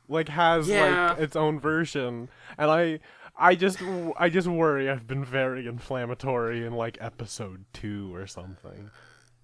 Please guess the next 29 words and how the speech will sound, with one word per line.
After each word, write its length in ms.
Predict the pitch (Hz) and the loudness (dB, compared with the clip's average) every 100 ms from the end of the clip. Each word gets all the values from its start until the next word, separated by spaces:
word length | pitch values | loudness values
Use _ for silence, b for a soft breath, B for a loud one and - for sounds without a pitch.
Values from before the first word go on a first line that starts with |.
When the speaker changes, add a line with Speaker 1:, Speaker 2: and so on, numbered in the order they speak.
| - | -2
Speaker 2:
I 120 | 160 | 0
think, 320 | - 180 160 - | 0 -2 -4 -2
I 120 | 165 | -4
think 200 | 220 202 | -4 -6
there's 220 | 165 151 | -4 -4
a 60 | 143 | -6
little 160 | 135 | -8
bit 160 | 127 123 | -10 -10
of 120 | 117 | -10
room 220 | 117 117 | -10 -12
for 140 | 117 107 | -12 -16
flexing 520 | - 127 117 - 123 | -8 -8 -4 -6 -6
there 200 | 117 117 | -8 -8
because 280 | 123 196 113 | -10 -12 -8
they 140 | 120 | -8
are 240 | 117 117 117 | -6 -6 -6
meant 160 | 113 | -10
to 100 | - | -14
be 120 | 113 | -16
prototypes, 920 | 98 - 110 107 - 113 107 101 - - | -18 -12 -10 -10 -8 -8 -8 -4 -4 -4
like, 140 | 101 | -8
kind 180 | - 113 | -14 -14
of 120 | 101 | -16
conceptual, 920 | 107 101 - 107 - 117 107 104 101 | -12 -8 -6 -8 -12 -12 -10 -12 -14
conceptual 760 | - 110 - 110 - - 107 101 | -16 -8 -6 -8 -10 -14 -14 -12
layouts 480 | 104 107 107 110 - | -10 -6 -6 -6 -12
for 80 | |
these 180 | 107 104 | -12 -12
emoji. 520 | 107 107 110 117 110 | -10 -12 -12 -12 -14